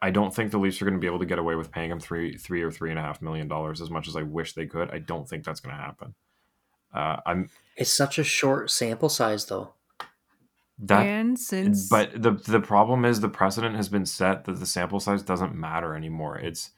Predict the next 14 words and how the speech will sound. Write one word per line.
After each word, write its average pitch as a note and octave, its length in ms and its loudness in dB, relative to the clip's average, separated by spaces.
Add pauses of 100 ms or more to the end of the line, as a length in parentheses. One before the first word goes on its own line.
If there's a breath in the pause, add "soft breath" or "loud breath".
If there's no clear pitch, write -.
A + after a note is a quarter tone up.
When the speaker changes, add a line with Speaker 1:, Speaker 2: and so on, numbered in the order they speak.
(240 soft breath)
Speaker 1:
expectation F2+ 880 0
on D#2+ 540 -2 (320)
that D#2+ 320 0
sample D#2+ 300 -6
size F#2 400 2
that, D#2 140 -2
like, E2 260 -4
you're, F2 240 -4 (520)
you're F#2 140 -4
paying F2 320 -6
the, E2+ 80 -8
for - 260 -10
the E2 80 -4
future. - 500 -6